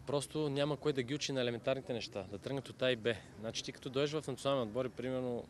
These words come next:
дали е Пламен Константинов, Камил Пачи или Силвано Пранди или Ростин Сточи, без значение, който и да е, ти даде една система да изпълняваш. Ами ти като не мога подаваш две ръце отгоре, отдолу, за каква система говорим? Като няма А и Б,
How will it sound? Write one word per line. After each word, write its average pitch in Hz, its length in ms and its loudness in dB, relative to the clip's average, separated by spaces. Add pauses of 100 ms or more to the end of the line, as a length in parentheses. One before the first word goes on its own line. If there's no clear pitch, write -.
(160)
дали 107 220 -4
е 127 60 0
Пламен 131 320 2
Константинов, 107 600 -6
Камил 113 320 -4
Пачи 120 340 -2
или 101 200 -6
Силвано 107 400 -4
Пранди 117 340 -2
или 92 160 -4
Ростин 113 320 -8
Сточи, 120 260 -6
без 135 180 2
значение, 127 420 -2
който 127 220 -2
и 123 60 0
да 117 140 4
е, 113 40 2 (500)
ти 107 100 -6
даде 104 260 2
една 139 160 4
система 135 400 0
да 127 80 2
изпълняваш. 113 520 0
Ами 92 100 -8
ти 120 100 -10
като - 180 -6
не 139 80 0
мога 139 200 0
подаваш 135 320 4
две 131 180 2
ръце 131 200 0
отгоре, 123 320 2
отдолу, 120 380 0 (260)
за 98 120 -8
каква 117 160 -2
система 117 320 -4
говорим? 92 320 -6 (720)
Като 104 200 -6
няма 117 260 2
А 123 80 6
и 117 80 2
Б, 104 180 -2